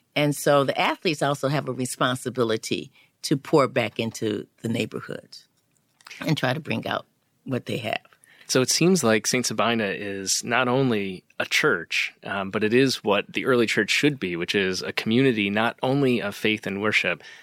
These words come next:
Speaker 2: but of the whole life. It's an integrated experience. And, and we'll come back to talk a little bit about, you know, you mentioned the gang violence
Speaker 1: Mm-hmm.
Speaker 2: and, and poverty is an issue on, in some of these neighborhoods or many of these neighborhoods on the South Side,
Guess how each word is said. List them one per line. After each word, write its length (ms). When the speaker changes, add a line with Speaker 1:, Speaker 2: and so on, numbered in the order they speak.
Speaker 2:
but 160
of 340
the 100
whole 440
life. 280
It's 160
an 60
integrated 640
experience. 680
And, 200
and 100
we'll 80
come 220
back 160
to 80
talk 260
a 60
little 220
bit 140
about, 440
you 140
know, 80
you 140
mentioned 400
the 40
gang 280
violence 560
Speaker 1:
Mm-hmm. 160
Speaker 2:
and, 300
and 420
poverty 440
is 200
an 40
issue 540
on, 380
in 140
some 180
of 20
these 160
neighborhoods 640
or 20
many 220
of 40
these 140
neighborhoods 420
on 120
the 40
South 280
Side, 420